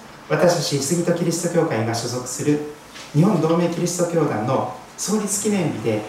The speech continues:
あります。献身者デーとも言われます。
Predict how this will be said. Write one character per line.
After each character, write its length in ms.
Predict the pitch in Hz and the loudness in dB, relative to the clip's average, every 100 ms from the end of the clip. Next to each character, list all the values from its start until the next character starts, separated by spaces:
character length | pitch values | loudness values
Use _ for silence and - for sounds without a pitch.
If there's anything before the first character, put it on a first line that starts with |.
| - | -8
あ 40 | |
り 80 | 110 | -6
ま 100 | 107 | -4
す。 260 | - - - - - - - - - - - - - - - - | -6 -6 -12 -18 -18 -18 -16 -16 -16 -16 -14 -14 -12 -12 -12 -4
献 120 | - 202 | 2 4
身 240 | 202 214 | 4 2
者 140 | 202 | 4
デ 140 | 170 151 | 4 4
ー 60 | |
と 60 | 165 | 4
も 120 | 147 | 2
言 100 | 110 | 2
わ 80 | 110 | 0
れ 60 | 110 | -2
ま 160 | 110 | -2
す。 320 | 107 - - | -4 -4 -6